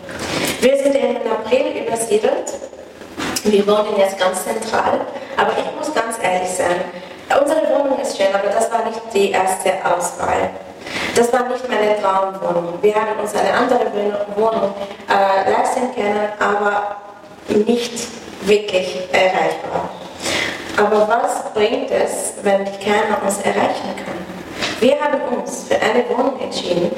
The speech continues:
wo wir Menschen zu uns einladen können, wo Menschen uns erreichen können. Das war keine, keine leichte Entscheidung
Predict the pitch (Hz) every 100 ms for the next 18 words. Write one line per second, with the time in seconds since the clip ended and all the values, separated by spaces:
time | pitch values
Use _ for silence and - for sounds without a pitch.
0 | - - - - - - 214 226 226 240
1 | 226 - - - - - 214 226 220 -
2 | 220 180 180 - 185 185 - - - 233
3 | 285 262 185 175 175 170 - - - -
4 | - - - - - 214 214 214 214 -
5 | 220 247 247 - - 202 - - 226 -
6 | - - - - - - - - - -
7 | - - 160 - - - - - - -
8 | - 247 240 269 269 262 294 311 294 294
9 | - 247 262 262 - - - - - -
10 | - - 233 - -